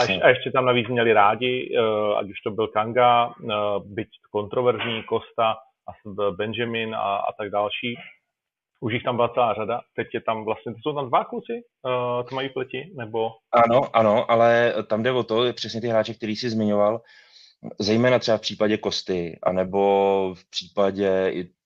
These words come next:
Speaker 1: i Silvestreho bychom mohli zmínit, eh,
Speaker 2: Hmm.
Speaker 1: Kveukeho,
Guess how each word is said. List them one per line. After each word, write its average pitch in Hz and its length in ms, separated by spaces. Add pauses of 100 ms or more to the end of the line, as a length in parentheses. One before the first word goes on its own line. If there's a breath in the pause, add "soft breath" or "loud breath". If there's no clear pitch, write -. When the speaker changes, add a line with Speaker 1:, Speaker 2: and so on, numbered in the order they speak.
Speaker 1:
i 95 60
Silvestreho 107 720 (260)
bychom 90 340
mohli 95 220
zmínit, 90 480 (140)
eh, 87 260 (200)
Speaker 2:
Hmm. 156 140 (560 loud breath)
Speaker 1:
Kveukeho, 104 720